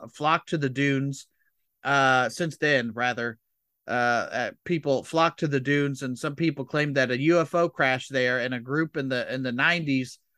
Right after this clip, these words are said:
who tested the soil said it was abnormal. Dun, dun, dun.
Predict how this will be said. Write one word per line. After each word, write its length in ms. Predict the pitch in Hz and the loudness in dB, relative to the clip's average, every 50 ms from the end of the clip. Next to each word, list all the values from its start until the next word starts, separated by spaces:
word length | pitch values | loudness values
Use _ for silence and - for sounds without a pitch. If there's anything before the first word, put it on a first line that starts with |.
| _ _ _ - | _ _ _ -8
who 100 | 143 135 | -6 -2
tested 380 | - 175 160 151 - - 139 | 2 2 2 2 -2 -6 -12
the 100 | 131 127 | -12 -12
soil 500 | 123 - - 156 151 147 139 135 131 127 113 | -8 -4 -2 0 2 4 4 4 4 2 -2
said 240 | - - 147 143 | -2 -2 0 0
it 80 | 143 127 | 0 -2
was 140 | 131 131 123 | -4 -4 -2
abnormal. 800 | 117 123 139 151 143 139 131 135 151 147 131 113 95 87 90 101 - _ - | 0 2 2 2 0 0 -2 -2 -2 -2 -2 -4 -6 -10 -16 -20 -10 _ 4
Dun, 280 | 185 185 185 185 156 - | 6 6 6 6 2 0
dun, 320 | - 131 131 135 135 127 - | 0 0 0 0 -2 -4 0
dun. 960 | - 185 220 240 240 226 220 226 226 226 226 226 226 226 220 214 226 233 226 | 4 6 6 8 8 8 8 8 8 6 6 4 4 2 0 0 -2 -2 -2